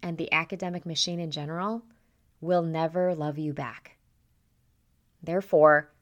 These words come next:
you don't need to sacrifice your own well-being for the sake of work. And ultimately, I want to validate your experience and challenge you to dream bigger.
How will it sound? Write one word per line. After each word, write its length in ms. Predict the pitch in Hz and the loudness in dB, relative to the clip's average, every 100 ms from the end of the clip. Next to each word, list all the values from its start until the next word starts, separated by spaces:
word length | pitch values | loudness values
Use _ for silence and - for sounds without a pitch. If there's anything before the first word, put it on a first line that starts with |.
| _ _ - | _ _ -4
you 140 | 180 | 2
don't 120 | 247 415 | 4 8
need 140 | 440 | 6
to 80 | 330 | 8
sacrifice 640 | 220 208 214 208 180 - | 6 6 6 8 8 6
your 140 | 180 165 | 2 2
own 220 | 180 170 | 2 2
well-being 640 | 160 156 147 208 147 151 | 4 4 4 0 0 -4
for 160 | - 160 | -8 -8
the 100 | 151 | -6
sake 240 | 147 143 | -6 -8
of 180 | 151 139 | -10 -2
work. 420 | 190 165 - - _ _ _ _ _ _ _ _ _ _ _ _ - | 2 2 2 -20 _ _ _ _ _ _ _ _ _ _ _ _ -8
And 100 | 208 | 2
ultimately, 500 | 240 247 294 285 285 | 2 2 0 2 8
I 160 | 214 285 | 8 8
want 160 | 330 | 0
to 60 | 247 | -4
validate 580 | 170 165 175 196 208 170 | 2 4 6 6 4 0
your 120 | 175 | -2
experience 760 | 160 - 160 156 175 220 233 - | -6 -8 -8 -8 -6 -4 -6 -6
and 180 | 180 170 | -6 -4
challenge 520 | - 170 180 202 190 | -4 -4 -6 -6 -4
you 100 | 185 | -4
to 100 | 170 | -6
dream 380 | 147 160 156 151 | -8 -10 -8 -8
bigger. 480 | 151 143 151 - | -10 -8 -8 -10